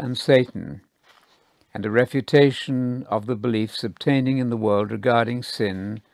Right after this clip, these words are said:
and its source. A critic of this book described it as a labored attempt to dispose of the existence of the devil,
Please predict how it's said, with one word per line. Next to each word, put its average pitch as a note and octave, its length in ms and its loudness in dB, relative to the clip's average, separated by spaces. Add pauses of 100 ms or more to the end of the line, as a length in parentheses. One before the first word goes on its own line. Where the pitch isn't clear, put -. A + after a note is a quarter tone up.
(360)
and G#2 140 -10
its - 220 -8
source. C3+ 640 -4 (840)
A G2 60 -6
critic G3 380 0
of A#2 140 0
this A2+ 180 -8
book C3 280 -4
described D3 540 4
it C3+ 160 4
as A#2+ 480 2 (960)
a F#2 80 0
labored C3+ 680 6
attempt A#2 580 -2
to A#2 80 -6
dispose B2 640 2
of F#2+ 100 -8
the G2 140 -4
existence A#2+ 680 -6
of F2 140 -10
the - 80 -10
devil, C#3+ 480 4